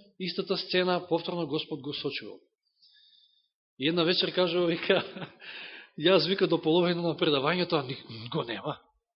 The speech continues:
Го нема, вика, почна да ме фаќа страв дори, вика. Каде, зошто го нема? И таман во вистински, во вистинско време повторно влегува, повторно седнува, повторно слична сцена, повторно тој е спасен од незгодна, е,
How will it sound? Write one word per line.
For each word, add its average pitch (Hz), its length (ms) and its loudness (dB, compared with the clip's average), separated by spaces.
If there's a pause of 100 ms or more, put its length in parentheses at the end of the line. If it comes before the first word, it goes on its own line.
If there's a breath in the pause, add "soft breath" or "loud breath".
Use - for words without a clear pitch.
(240)
Го 123 180 -8
нема, 131 320 -4
вика, 110 280 -12 (140)
почна 135 260 -6
да 135 80 -4
ме 135 60 -4
фаќа 135 380 -4
страв 156 260 0
дори, 120 240 -6
вика. - 160 -20 (800 soft breath)
Каде, 185 300 10
зошто 175 320 6
го 170 120 6
нема? 190 300 4 (460 loud breath)
И 131 120 -14
таман 165 340 -2
во 156 100 -4
вистински, 170 640 -6 (340)
во 131 80 -4
вистинско 170 460 -2
време 165 320 2
повторно 196 400 -2
влегува, 190 340 0
повторно 208 400 -6
седнува, 208 400 -4
повторно 233 420 -2
слична 220 340 -6
сцена, 208 380 0 (640 soft breath)
повторно 185 480 0
тој 190 160 6
е - 60 -4
спасен 175 400 0
од 175 100 -4
незгодна, 180 400 -4
е, 175 400 -8